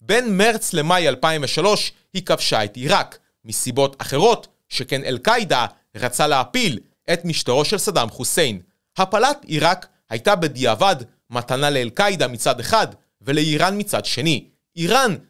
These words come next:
זכתה באפשרות להשפיע על המדינה דרך האוכלוסייה השיעית, ולבנות את הגשר היבשתי לסוריה ולבנון. אל-קאעידה בכאוס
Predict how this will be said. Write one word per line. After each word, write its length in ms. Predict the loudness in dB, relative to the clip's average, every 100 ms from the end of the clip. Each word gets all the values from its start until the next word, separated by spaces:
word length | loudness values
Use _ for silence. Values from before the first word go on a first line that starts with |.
| _
זכתה 380 | -6 -6 2 2
באפשרות 680 | 4 0 0 0 2 2 -2 _ _
להשפיע 720 | 0 0 0 -6 -4 2 2 2
על 140 | 0
המדינה 480 | 0 -2 0 0 0 -6 _ _
דרך 360 | 0 0 2 0
האוכלוסייה 580 | -2 -2 -4 0 2 2
השיעית, 440 | 0 0 -2 -4 _ _ _
ולבנות 540 | -2 0 2 2 0 _ _ -6
את 80 | -6
הגשר 420 | 0 0 2 2
היבשתי 580 | 2 -2 -2 -2 -2 -6 _ -8
לסוריה 500 | -4 -2 0 0 0
ולבנון. 500 | 0 0 2 2 0 _ _ -10
אל-קאעידה 640 | -10 0 0 0 2 0 0 _ -12
בכאוס 720 | -12 -2 2 4 4 0 -4